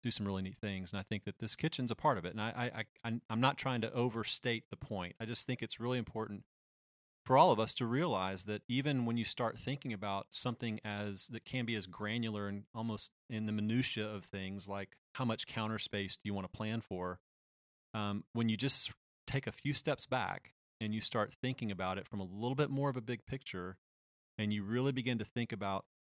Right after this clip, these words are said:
ministry and the kingdom and the gospel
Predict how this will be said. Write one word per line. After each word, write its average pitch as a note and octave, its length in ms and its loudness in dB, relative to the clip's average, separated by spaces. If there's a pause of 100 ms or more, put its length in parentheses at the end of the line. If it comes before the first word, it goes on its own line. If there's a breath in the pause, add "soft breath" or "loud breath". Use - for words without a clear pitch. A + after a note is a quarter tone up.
(120)
ministry A#2 880 0
and G2 500 -8
the A2 60 -10
kingdom B2 580 0
and F2 100 -4
the F#2 60 -8
gospel A2+ 840 0